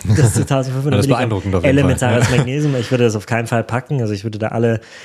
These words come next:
Speaker 1: gastrointestinalen Zustände bekommen,
Speaker 2: <laughs>
Speaker 1: auch bei Magnesium-Bisglycinat. Und das gilt ja eigentlich als die
Speaker 2: Ja.
Speaker 1: darmschonendste oder darmverträglichste Form, also im Vergleich mit allen anderen, über die wir heute noch sprechen.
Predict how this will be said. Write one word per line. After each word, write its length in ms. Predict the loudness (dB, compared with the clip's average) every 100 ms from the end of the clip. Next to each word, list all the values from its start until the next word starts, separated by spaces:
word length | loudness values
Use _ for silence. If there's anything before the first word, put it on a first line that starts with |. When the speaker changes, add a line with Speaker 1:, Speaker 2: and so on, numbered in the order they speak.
| -18 -4
Speaker 1:
gastrointestinalen 800 | -4 -2 -2 -2 -4 -2 -4 -4
Zustände 420 | -6 -4 -2 0
bekommen, 360 | 0 0 0 0
Speaker 2:
<laughs> 60 | 2
Speaker 1:
auch 220 | 0 0
bei 300 | -2 -2 -2
Magnesium-Bisglycinat. 840 | -2 -2 0 -2 -2 -4 -4 -6
Und 80 | -6
das 140 | -4
gilt 180 | -2 -2
ja 160 | -2 -6
eigentlich 420 | -4 -4 -4 -6
als 160 | -8 -6
die 80 | 0
Speaker 2:
Ja. 120 | 0
Speaker 1:
darmschonendste 920 | 0 -2 -4 -2 0 0 -2 -4 -8
oder 160 | -6 -6
darmverträglichste 1040 | -4 -6 -8 -16 -20 -10 -4 -2 -2 -4
Form, 340 | -6 -4 -2 -2
also 140 | -4
im 120 | -6
Vergleich 420 | -6 -2 -2 -4
mit 160 | -8 -8
allen 160 | -8 -4
anderen, 320 | -2 -2 -2
über 160 | -2
die 100 | -2
wir 120 | -4 -4
heute 200 | -4 -6
noch 140 | -8
sprechen. 420 | -8 -10 -2 -2